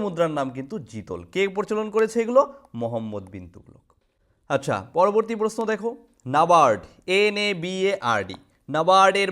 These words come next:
বর্তমান চেয়ারম্যান কে? তো এই যে নাবার্ড, নাবার্ডের চেয়ারম্যান পদে কে রয়েছে? দেখো, নাবার্ডের বর্তমান চেয়ারম্যান পদে কিন্তু রয়েছে মিস্টার সিজি কেভি কিন্তু রয়েছে, ঠিক আছে? ইনি কিন্তু নাবার্ডের চেয়ারম্যান। এই যে দেখো, এই যে নাবার্ড, নাবার্ড কি?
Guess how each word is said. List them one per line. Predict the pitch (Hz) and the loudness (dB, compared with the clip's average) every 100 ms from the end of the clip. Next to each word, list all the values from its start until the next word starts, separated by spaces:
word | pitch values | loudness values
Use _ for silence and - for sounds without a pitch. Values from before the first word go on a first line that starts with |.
| 170 | 0
বর্তমান | 160 - 180 180 180 175 | -2 -2 -2 0 0 -4
চেয়ারম্যান | 156 147 147 143 143 143 139 | -2 0 2 0 -4 -4 -6
কে? | 101 - - - _ - | -12 -16 -20 -20 _ -14
তো | - 214 | -4 -2
এই | 240 | 0
যে | 254 180 | 2 4
নাবার্ড, | 190 208 196 185 175 | 6 6 4 4 2
নাবার্ডের | 196 226 233 233 | 4 4 4 2
চেয়ারম্যান | 208 220 247 233 | 2 2 0 0
পদে | 233 240 | 0 2
কে | 233 | 6
রয়েছে? | 240 233 247 233 | 6 6 4 0
দেখো, | 233 262 - _ _ 139 | 0 -2 -6 _ _ 6
নাবার্ডের | 160 190 208 220 175 | 8 10 8 8 6
বর্তমান | 170 190 202 214 202 | 4 4 -2 -2 0
চেয়ারম্যান | 175 175 190 180 | 2 2 -2 -4
পদে | 185 185 | -6 -6
কিন্তু | 185 185 175 | -6 -6 -4
রয়েছে | 180 180 208 | -2 -4 -4
মিস্টার | 156 - 208 | -6 -6 -8
সিজি | - 165 160 139 190 185 | -8 -8 -6 -8 -12 -10
কেভি | 151 139 123 135 127 | -4 -2 -4 -8 -8
কিন্তু | 131 139 190 | -10 -8 -8
রয়েছে, | 95 95 101 - _ _ | -8 -12 -20 -20 _ _
ঠিক | - 202 | -10 -8
আছে? | 135 101 _ _ - | -8 -10 _ _ -10
ইনি | 143 143 | -8 -6
কিন্তু | 143 214 208 | -6 -6 -6
নাবার্ডের | 131 131 131 196 - | -2 -2 -2 -4 -4
চেয়ারম্যান। | 113 98 90 90 _ _ _ _ _ _ | -4 -4 -8 -18 _ _ _ _ _ _
এই | 180 | -2
যে | 220 226 | 0 0
দেখো, | 226 240 - _ _ - 208 | 0 -2 -4 _ _ 2 4
এই | 254 | 4
যে | 269 202 | 4 6
নাবার্ড, | 196 196 196 202 165 | 8 8 6 4 2
নাবার্ড | 196 214 | 4 2
কি? | - | -2